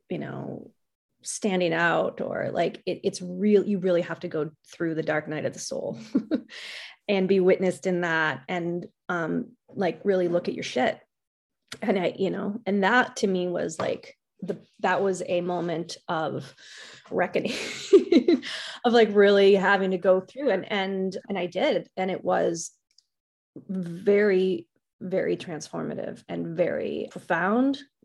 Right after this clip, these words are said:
I got to, like, unpack my shit. And it was, yeah. And that really shifted things for me because once I,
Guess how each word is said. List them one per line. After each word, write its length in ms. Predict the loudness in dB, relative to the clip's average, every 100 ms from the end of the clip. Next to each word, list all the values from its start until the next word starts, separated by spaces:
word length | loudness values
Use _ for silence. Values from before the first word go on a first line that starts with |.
| -6
I 160 | -4 -2
got 260 | -2 -4
to, 180 | -4 -4
like, 340 | -2 -2 -2 -4
unpack 460 | -6 -6 -8 -8
my 80 | -6
shit. 360 | -6 -4 -4 -6 _ _
And 600 | -4 -2 -2 -4 -2 -4 -6 -20 -20 -20 -20 -20 -8 2
it 180 | 2 4
was, 380 | 0 0 -8 -12 -16 _ _ _ _
yeah. 240 | -2 2 2
And 140 | 2
that 120 | 0
really 320 | 2 4 4 2
shifted 460 | -2 -4 -4 -6
things 240 | -6 -10 -8
for 100 | -6
me 200 | -6 -6
because 320 | -4 -4 -2
once 320 | -2 -4 -6 -2
I, 720 | 0 0 0 0 0 -2